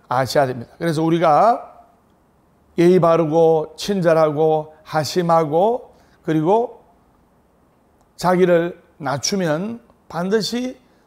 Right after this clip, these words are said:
잘 풀릴 수가 있고 술술 풀릴 수가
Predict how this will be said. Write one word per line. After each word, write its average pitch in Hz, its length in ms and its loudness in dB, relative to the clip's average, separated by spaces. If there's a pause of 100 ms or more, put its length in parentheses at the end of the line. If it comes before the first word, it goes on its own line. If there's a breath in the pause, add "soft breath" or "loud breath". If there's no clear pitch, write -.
(140 soft breath)
잘 170 280 0
풀릴 180 220 -2
수가 165 220 0
있고 214 500 -4 (220 loud breath)
술술 190 480 -4
풀릴 190 240 -4
수가 214 560 0